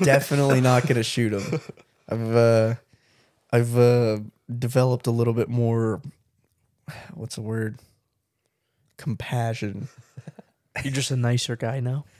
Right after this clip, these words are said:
Speaker 1: Uh, yeah, I would say so. Hundred percent.
Speaker 2: Are you not worried? Like, you're sleeping in a bed, like, four, like, one meter away from, like, six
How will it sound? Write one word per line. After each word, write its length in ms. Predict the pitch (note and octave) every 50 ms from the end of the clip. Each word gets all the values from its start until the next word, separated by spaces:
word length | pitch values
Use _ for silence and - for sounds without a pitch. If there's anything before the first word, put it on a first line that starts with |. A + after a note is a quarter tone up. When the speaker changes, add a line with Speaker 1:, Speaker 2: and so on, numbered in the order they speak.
| _ _ _ _ _ -
Speaker 1:
Uh, 60 | - C#3+
yeah, 240 | D3+ D4+ D#4+ F#3+ E3+ _ _ _ _ _ _ _ _ _ _ _ -
I 60 | -
would 160 | D3+ F3 F3 D3+
say 180 | - A2+ A2+
so. 320 | A2+ - A#2+ B2+ D3+ F3+ - -
Hundred 180 | D3+ D3+ -
percent. 360 | - C#3 C3+ - E3 D#3+ C3+ - - D3+ C#3+ -
Speaker 2:
Are 120 | D#3 F3+
you 100 | A3 C4+
not 260 | D#4+ E4 D4+ F#3 C#3
worried? 380 | B2 B2 A#2+ A#2+ B2+ C3 C3+ C3
Like, 320 | B2+ B2 C3 B2+ A#2+ A#2+
you're 100 | B2 B2
sleeping 540 | - - - - - C3 C3+ C#3+ - D#3 C#3+
in 100 | C3+ C3
a 60 | B2
bed, 440 | A2+ - - F#2 - - - - - _ _ _ _ _ _ _ _ _ _ _ _ _ _ _ _ _ -
like, 140 | - -
four, 680 | - - - - - - C#3+ C3 C3+ C#3+ C#3 C#3 C#3 C#3 - _ _ _ _ _ _ _ _ _ _ _ -
like, 120 | D3 A#2+ B2+
one 320 | A#2+ B2 C3 C3+ C3+ C3+
meter 300 | C3 C3 B2+ B2 A#2+ A#2
away 220 | A#2 A2 G2+ -
from, 180 | A#2 - - A#2+
like, 160 | B2+ C3 -
six 520 | - - - - - B2 - - - -